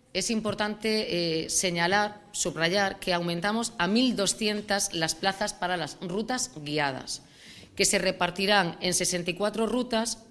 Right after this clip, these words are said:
y visitas guiadas de veinte temáticas diferentes. Son tres más que en la última edición. Por destacar algunas, podemos hablar de las visitas al Panteón de la familia Pedreño y Deu,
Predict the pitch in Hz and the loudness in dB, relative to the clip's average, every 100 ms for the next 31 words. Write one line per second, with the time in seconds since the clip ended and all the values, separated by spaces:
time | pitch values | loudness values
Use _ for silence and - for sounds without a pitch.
0 | - - 185 175 220 214 202 190 196 190 | -6 -4 -2 -2 -2 -2 -2 0 0 0
1 | 196 170 170 185 180 190 170 165 165 180 | 0 0 0 0 -2 -6 -4 -4 -4 -4
2 | 175 151 139 135 127 - - - - - | -4 -4 -4 -4 -6 -10 -10 -12 -12 -20
3 | - - - 240 220 170 - - - 240 | -20 -6 0 4 4 0 -6 -18 2 4
4 | 247 226 233 247 247 - - - 185 175 | 6 4 2 2 -2 -6 -14 -2 2 2
5 | 175 190 226 214 175 139 135 156 127 117 | 2 0 0 2 2 0 -4 -4 -4 -8
6 | - - - - - - - 185 190 - | -16 -20 -20 -20 -20 -6 0 2 2 2
7 | 196 233 233 233 254 240 - - - 175 | 2 2 2 0 0 0 -2 -8 -4 -2
8 | 196 196 - 190 190 202 202 - 175 156 | -2 -2 -2 -2 2 2 0 -4 -10 0
9 | 170 165 160 160 165 - 214 - 156 139 | 0 2 0 0 -2 0 -2 0 0 0
10 | - - - 160 156 160 156 135 175 202 | -8 -12 0 0 2 0 0 2 2 4
11 | 170 139 - 160 165 - 156 180 185 175 | 0 -4 -4 0 0 0 -2 2 2 2
12 | 160 156 160 156 196 208 214 | -2 -2 -2 -2 2 0 0